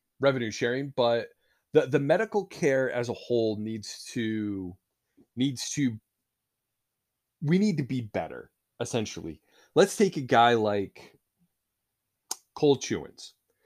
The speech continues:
Cole Chewins was recruited as a tight end, and he put on s-, like, sixty, sixty-five pounds to play tackle. His body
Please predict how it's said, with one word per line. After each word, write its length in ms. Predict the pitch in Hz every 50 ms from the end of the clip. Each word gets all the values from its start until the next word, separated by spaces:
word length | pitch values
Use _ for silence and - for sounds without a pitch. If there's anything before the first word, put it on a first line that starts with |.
| _ _ _ _ _ -
Cole 140 | 208 233 220
Chewins 300 | - 214 190 180 175 175
was 120 | 139 117
recruited 420 | 120 - - 143 139 127 127 117
as 120 | 113 104 107
a 40 | -
tight 320 | - - - 190 226 -
end, 300 | 127 120 113 110 107 - - 135
and 80 | 135
he 60 | 143
put 240 | 143 - - 208 202
on 120 | 185 160 127
s-, 220 | - - - -
like, 260 | 113 120 113 - _ _ -
sixty, 680 | - - - - - 220 208 - - - 190 175 170
sixty-five 760 | - - - 180 175 - - 165 147 - - 131 123 117 - _
pounds 500 | - 113 107 101 95 90 85 - - _ _ _ _ _ _ -
to 80 | 135 120
play 280 | - - 139 135 131 117
tackle. 680 | - - - 113 92 90 - - - - - - _ _ _ _ _ _ _ _ _ _ _ -
His 180 | 170 160 147 139
body 680 | - 160 175 185 190 185 185 180 170 156 143 - -